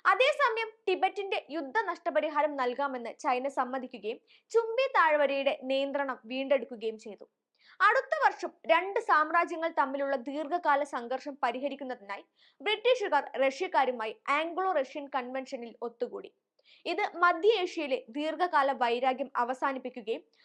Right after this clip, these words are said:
ഒന്നാം ലോക മഹായുദ്ധം വരെ നിലനിന്നിരുന്ന ഒരു നയതന്ത്ര ബന്ധം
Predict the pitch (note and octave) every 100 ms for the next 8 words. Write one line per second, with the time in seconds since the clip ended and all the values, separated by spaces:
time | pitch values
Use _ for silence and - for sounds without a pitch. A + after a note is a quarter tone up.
0 | _ - G4 A4 B4+ B4+ G4+ F4+ F4+ D#4
1 | E4 E4 E4 D#4 D4+ D4+ C#4 C4+ C#4+ C#4+
2 | B3+ A#3 A#3 - G4 F4+ D#4+ D4+ E4+ F4+
3 | F4 D#4+ A#3 A#3+ B3